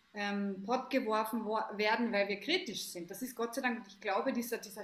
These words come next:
Kreis schließt sich jetzt Gott sei Dank wieder ein bisschen besser, also diese zwei Halbkreise, mit dem die einen sind das, die anderen sind das.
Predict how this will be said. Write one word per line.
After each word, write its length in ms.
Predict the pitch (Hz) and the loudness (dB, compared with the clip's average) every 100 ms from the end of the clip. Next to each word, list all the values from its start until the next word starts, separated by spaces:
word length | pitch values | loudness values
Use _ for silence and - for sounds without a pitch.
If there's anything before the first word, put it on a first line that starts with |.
| - | -10
Kreis 380 | - 220 226 - | -4 0 0 -2
schließt 300 | - 285 - | 0 0 -2
sich 100 | 226 | -6
jetzt 180 | 185 - | -6 -6
Gott 160 | 180 | -6
sei 80 | 180 | -6
Dank 220 | 185 180 | -4 -4
wieder 120 | 190 190 | -2 -4
ein 100 | 185 | -4
bisschen 280 | 190 196 | -6 -4
besser, 240 | 180 180 240 | -2 -2 -2
also 160 | 233 | -2
diese 240 | 196 180 185 | -6 -8 -8
zwei 220 | - 180 | 0 2
Halbkreise, 680 | 175 170 - - 196 226 247 | 2 0 2 4 6 6 2
mit 200 | 208 - | 0 0
dem 120 | 185 | 0
die 120 | 180 | 2
einen 280 | 127 160 180 | 0 0 -4
sind 200 | 214 180 | -10 -6
das, 140 | 175 | -6
die 60 | - | -4
anderen 180 | 196 202 | -6 -6
sind 160 | 190 | -4
das. 120 | 214 | -2